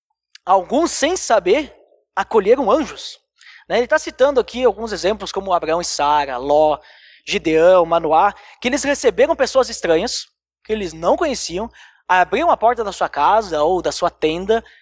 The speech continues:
serviram alimento pra essas pessoas, deixaram aquelas pessoas, e essas pessoas eram mensageiros de Deus, eram anjos, né?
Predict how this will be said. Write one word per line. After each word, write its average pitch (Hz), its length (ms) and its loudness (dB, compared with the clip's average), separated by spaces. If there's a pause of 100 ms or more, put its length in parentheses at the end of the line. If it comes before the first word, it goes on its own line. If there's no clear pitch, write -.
(160)
serviram 262 800 0
alimento 214 380 -2
pra 180 100 -6
essas 165 200 -8
pessoas, 202 720 -2 (220)
deixaram 247 340 -2
aquelas 269 180 -4
pessoas, 254 260 -6
e 233 80 -2
essas 247 240 -4
pessoas 220 480 -2
eram 202 280 -4
mensageiros 190 760 -6
de 151 100 -12
Deus, 151 240 -4
eram 151 280 -6
anjos, - 540 -6 (440)
né? 131 260 -10